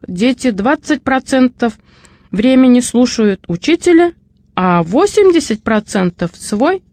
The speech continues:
и чужой мобильники. А наиболее продвинутые родители уже обратили свой алчный взор на любимых бабушек и дедушек. Без мобильника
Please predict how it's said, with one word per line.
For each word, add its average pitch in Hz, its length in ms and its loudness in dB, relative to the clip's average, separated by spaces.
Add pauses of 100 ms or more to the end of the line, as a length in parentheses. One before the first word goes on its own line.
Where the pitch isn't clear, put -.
и 165 100 -6
чужой 175 400 -6
мобильники. 196 800 -4 (1900)
А 214 160 0
наиболее 214 800 2
продвинутые 190 840 -2
родители 165 720 -6 (280)
уже 185 280 0
обратили 196 760 -2
свой 196 340 -6 (100)
алчный 175 680 -2
взор 220 400 -4 (420)
на 165 160 -2
любимых 202 560 0
бабушек 180 600 -6
и 196 40 -2
дедушек. 160 640 -10 (460)
Без 285 320 -2
мобильника 214 800 0